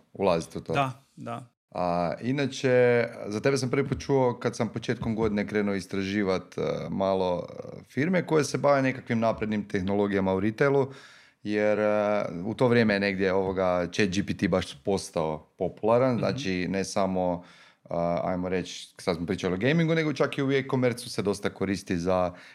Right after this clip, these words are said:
Speaker 1: kreiranje, ne znam, blog postova, generiranje, e, ideja i tako dalje. A, i, ovaj, zbog toga smo odlučili da tema naše konferencije ove, ove godine bude Humans versus Machines. A,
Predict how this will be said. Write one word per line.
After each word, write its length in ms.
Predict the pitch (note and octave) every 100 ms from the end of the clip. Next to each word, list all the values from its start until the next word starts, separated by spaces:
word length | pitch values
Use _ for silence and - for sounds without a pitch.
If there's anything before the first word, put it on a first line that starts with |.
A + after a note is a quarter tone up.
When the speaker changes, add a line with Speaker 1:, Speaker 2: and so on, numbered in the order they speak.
| -
Speaker 1:
kreiranje, 460 | G#2+ G2+ F2+ F2
ne 120 | F2+ F2+
znam, 200 | F2 F2
blog 200 | G2 -
postova, 400 | G#2 - G2 F2+
generiranje, 500 | F#2 F2+ F#2+ F2+ F2+
e, 300 | F#2 F2 E2+ - - C#2+
ideja 440 | D#2+ G2+ G#2+ F#2 F2
i 80 | F2+
tako 280 | F#2 F2
dalje. 340 | E2+ F#2 C3+ D3+ - - - - -
A, 500 | A#2+ A2+ A2+ A2+ -
i, 180 | A#2 A#2
ovaj, 520 | A#2 A#2 A2+ A2+ A2+
zbog 140 | G#2 A#2
toga 140 | D#3
smo 160 | C#3 D3
odlučili 340 | C#3 C3+ C#3
da 100 | B2+
tema 220 | C#3 C3+
naše 240 | C3+ B2+ B2+
konferencije 500 | C3 B2 B2+ A#2+ A#2+
ove, 140 | A#2+ A#2
ove 180 | A#2 A#2
godine 260 | A2+ A2+ G#2+
bude 380 | A2+ A2+ A2 - - - -
Humans 500 | B2 A2 G#2 G2+ -
versus 400 | G#2 G2+ - F2+ G2+
Machines. 580 | G2 - F2 C3 - - - - - - - - - -
A, 600 | G2 G2 G2 G2 G2